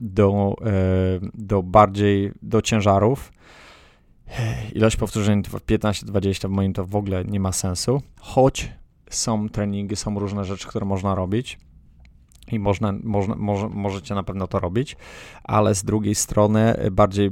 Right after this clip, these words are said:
bardziej bym atakując mięśnie ciężarem i do tego dietę zakładać i w ten sposób modulować deficyt kaloryczny. Deficytem kalorycznym modulować to, czy przebieramy na masie, czy,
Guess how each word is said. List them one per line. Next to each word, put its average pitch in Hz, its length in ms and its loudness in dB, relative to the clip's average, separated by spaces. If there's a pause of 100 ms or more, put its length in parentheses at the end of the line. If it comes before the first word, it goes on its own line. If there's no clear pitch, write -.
bardziej 104 440 4
bym 98 420 2
atakując 101 560 0
mięśnie 101 260 0
ciężarem 101 640 2
i 107 60 0
do 104 140 2
tego 98 320 2
dietę 98 340 2
zakładać 95 480 0
i 107 100 -6
w - 100 -12
ten 113 200 2
sposób 101 440 -2
modulować 95 920 0
deficyt 101 460 -6
kaloryczny. 101 800 2
Deficytem 110 640 -2
kalorycznym 104 640 2
modulować 101 600 0
to, 107 140 -2
czy - 340 0
przebieramy 95 560 -2
na 95 120 -2
masie, 98 320 -2
czy, 113 380 2